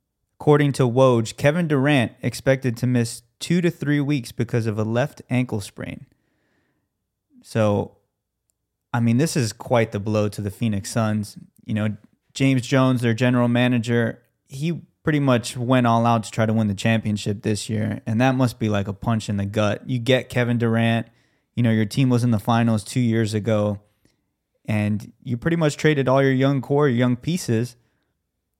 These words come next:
and now Kevin Durant got hurt, and he's not gonna come back, it's looking like, till the playoffs start, and he's only played a couple of games with their nucleus. So initially when the trade happened,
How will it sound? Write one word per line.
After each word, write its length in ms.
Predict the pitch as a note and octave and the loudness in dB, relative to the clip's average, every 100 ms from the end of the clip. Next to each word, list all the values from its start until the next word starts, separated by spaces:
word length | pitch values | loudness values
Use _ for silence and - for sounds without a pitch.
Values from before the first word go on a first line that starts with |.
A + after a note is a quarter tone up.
| _ _ _ _ _ _ - | _ _ _ _ _ _ -6
and 140 | A2+ | -2
now 160 | A#2 A#2+ | 2 0
Kevin 320 | A#2 C#3 B2 | 0 -2 0
Durant 360 | B2 A#2 B2+ B2 | 0 2 2 2
got 220 | A2 G#2+ | 2 2
hurt, 400 | B2 C3 - - _ _ _ | 2 2 2 -6 _ _ _
and 180 | A#2 A2 | -4 -2
he's 140 | A2+ | 0
not 160 | C3+ C#3 | 0 0
gonna 140 | C3 | 0
come 200 | A2+ B2 | 0 0
back, 360 | A#2 B2+ B2 - | 2 2 0 -2
it's 200 | A#2+ - | -6 -2
looking 280 | B2+ B2+ A#2+ | -4 -2 0
like, 180 | A2+ G#2+ | 0 -2
till 120 | A#2+ | -2
the 120 | G#2+ | -4
playoffs 520 | F#2+ - C3 A#2+ A2 | -4 -2 2 2 0
start, 640 | - - - C3 A2+ A#2 - _ _ _ _ _ _ | -4 -8 0 4 4 0 -8 _ _ _ _ _ _
and 100 | B2 | -2
he's 100 | A#2+ | 0
only 200 | C3+ C#3 | 2 2
played 200 | B2 C3+ | 2 0
a 40 | A#2 | 0
couple 280 | - B2 A#2 | 0 0 0
of 80 | |
games 300 | A2 A#2+ A#2 | 2 2 2
with 140 | A2 G#2+ | -2 -2
their 160 | A2+ | 0
nucleus. 640 | G#2+ A#2 C3+ - A2 A2 G#2+ | 2 2 0 0 0 0 -2
So 380 | - A2 G#2+ - _ _ _ _ _ _ _ _ _ _ _ _ _ _ _ _ | -2 -2 -2 -6 _ _ _ _ _ _ _ _ _ _ _ _ _ _ _ _
initially 520 | C3 D3+ G3+ A3 A3+ G3+ | -4 0 0 0 2 2
when 160 | E3 | 2
the 80 | D3 | 0
trade 260 | - D#3+ D3 | 2 2 4
happened, 420 | C#3 D3 C#3 | 4 4 2